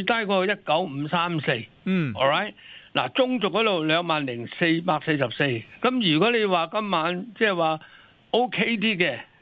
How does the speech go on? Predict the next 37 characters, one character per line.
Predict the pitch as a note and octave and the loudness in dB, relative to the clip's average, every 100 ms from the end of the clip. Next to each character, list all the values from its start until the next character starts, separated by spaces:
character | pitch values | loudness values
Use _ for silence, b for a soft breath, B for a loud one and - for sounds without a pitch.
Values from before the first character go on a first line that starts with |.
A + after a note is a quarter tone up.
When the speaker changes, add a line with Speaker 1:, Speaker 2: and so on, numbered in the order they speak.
| - | -6
Speaker 1:
噉 | E3+ | 0
咪 | F#3+ | 0
應 | D#3+ G3+ | 2 0
該 | G3 F#3 | 0 2
有 | C#3 | 0
機 | D3+ F#3+ | 0 -2
會 | F#3 C#3 | 0 -2
喺 | B2+ C#3 F3 | -2 0 0
呢 | G3 | 2
個 | F3 | 0
range | D#3+ F#3+ F#3+ - | 2 0 0 -4
嘅 | D3 | -4
上 | - C#3 C3 | 0 0 0
邊， | C3 B2 C3 | -2 -2 0
即 | F#3 | 0
係 | D#3+ D3+ E3 | 0 -2 -2
挨 | E3+ | -2
近 | D3+ C3 | -2 0
兩 | C#3 | 0
萬 | B2+ B2+ | 0 -2
四 | - | 0
啊 | D3 C#3 C#3 | 2 2 4
嗰 | C#3+ | 2
啲 | D#3+ | 2
位 | C3 C3 | 4 2
嚟， | C#3+ A2 | 0 -2
Speaker 2:
係， | E3 C#3+ | -4 -2
兩 | E3 | 0
萬 | E3+ | 0
零 | C3+ | -2
四， | B2 | 0
Speaker 1:
嚟， | E3+ A#2+ | -2 -2
嚟 | B2+ D3 | -2 0
反 | D#3 C3+ E3+ | 0 0 2
攻 | F3+ E3+ D3 | 2 4 4
㗎 | |
啦。 | C3+ G#2+ | 2 0